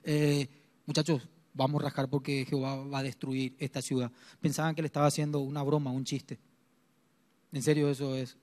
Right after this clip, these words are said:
lo que dice la palabra de Dios. Ellos perecieron. ¿Alguna vez te tomaron una broma cuando le predicaste de Jesús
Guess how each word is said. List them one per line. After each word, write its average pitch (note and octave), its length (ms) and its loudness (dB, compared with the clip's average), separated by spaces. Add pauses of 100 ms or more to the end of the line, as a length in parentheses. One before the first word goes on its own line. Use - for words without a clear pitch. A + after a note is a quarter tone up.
lo C#3 120 -2
que B2+ 100 -2
dice B2+ 180 -2
la C3+ 80 -2
palabra C3 320 -2
de C3 80 -2
Dios. C#3+ 240 -6 (320)
Ellos C#3 180 2
perecieron. C#3 580 4 (1200)
¿Alguna F#3 260 6
vez F#3+ 100 8
te F#3+ 120 2
tomaron E3+ 300 4
una D#3+ 120 4
broma D#3 420 4 (300)
cuando D3 220 2
le D3 100 8
predicaste C#3+ 460 2
de C#3 100 2
Jesús C3+ 460 -6